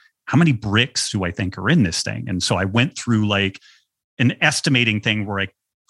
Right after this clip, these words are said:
physically counted, like, two strips and then estimated the other thing. And so I did that. And then I talked about the chemical composition. And I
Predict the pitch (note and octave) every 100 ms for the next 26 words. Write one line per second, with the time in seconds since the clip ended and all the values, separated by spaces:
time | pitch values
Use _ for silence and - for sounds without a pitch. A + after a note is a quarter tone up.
0 | - F3 E3 - C3 A2 - A#2 A#2 A2
1 | G#2 F#2+ - - C3+ A2+ - A2+ A2+ A2
2 | - - - _ _ _ _ _ - G2+
3 | G#2 G#2 G#2 - A#2 - A#2 G#2+ G#2+ G#2
4 | G#2 G#2 G#2+ G#2 - G#2+ G#2 G2+ - G2+
5 | G2 G2 - A2 A2+ A#2 C3 G#2 - A2+
6 | - A2+ - - B2+ B2 B2 A2 - G#2+
7 | A#2 G#2 A2 - A2 G#2+ G#2 F#2+